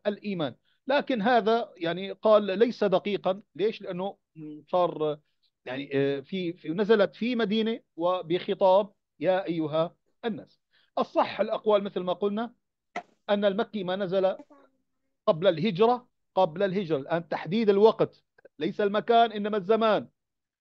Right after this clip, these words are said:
الأول كان بصيغة المكان، أما الآن في الزمان.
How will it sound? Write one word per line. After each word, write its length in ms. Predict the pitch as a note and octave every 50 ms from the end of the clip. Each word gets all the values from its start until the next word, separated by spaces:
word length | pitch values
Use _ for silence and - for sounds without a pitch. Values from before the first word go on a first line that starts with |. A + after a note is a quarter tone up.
| _ _ _ _ -
الأول 460 | D#3+ F3 F3+ - A3+ B3+ B3 B3 A#3
كان 500 | - - A3+ A3+ A3 A3 A3 A3+ A#3+ B3
بصيغة 400 | - - D3 - A3+ A3+ G#3 G#3+ A3
المكان، 460 | A3 G#3+ A#3 A3+ - B3+ A3+ F#3 F3
أما 200 | F#3+ G3 G3 F#3+
الآن 240 | G3 G3+ A3 A#3+ A3+
في 60 | -
الزمان. 400 | B3 F#3 - C4+ B3 A#3+ F3+ -